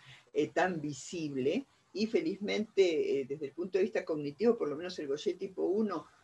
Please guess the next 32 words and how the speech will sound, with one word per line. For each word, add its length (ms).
no 400
afecta 760
a 340
a 80
los 140
pacientes, 800
eh, 400
pero, 520
eh, 340
como 220
nosotros 480
también 380
en 100
nuestro 280
grupo 280
tenemos 300
pacientes 460
de, 260
de 100
otras 300
enfermedades 400
lisosomales, 580
como 180
podrían 440
ser, 180
por 100
ejemplo, 320
las 300
mucopolisacaridosis, 1200
donde 280
sí 360
hay, 240